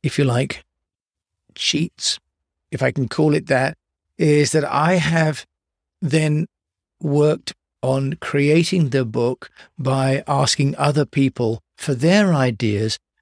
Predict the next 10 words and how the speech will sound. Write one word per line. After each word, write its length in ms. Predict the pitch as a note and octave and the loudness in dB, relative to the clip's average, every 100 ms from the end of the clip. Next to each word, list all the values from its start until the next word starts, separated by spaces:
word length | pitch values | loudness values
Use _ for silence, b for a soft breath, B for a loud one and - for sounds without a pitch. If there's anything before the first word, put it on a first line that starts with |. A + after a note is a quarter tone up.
| - | -4
around 420 | B2+ C3+ C3 C3 | 0 2 2 2
a 60 | |
central 420 | C3 C#3 A#2+ - B2 | 0 0 -2 -4 -6
theme 340 | - A#2+ B2 | -2 0 2
that 140 | A#2 | 0
I 200 | A2+ A#2 | 0 2
want 260 | A#2+ A2+ A#2 | 2 0 -2
to 120 | B2 | -6
curate. 680 | - - A2 G#2 F#2 F2 - | -8 -4 -2 -2 -4 -6 -4
So 260 | - A#2+ | 0 0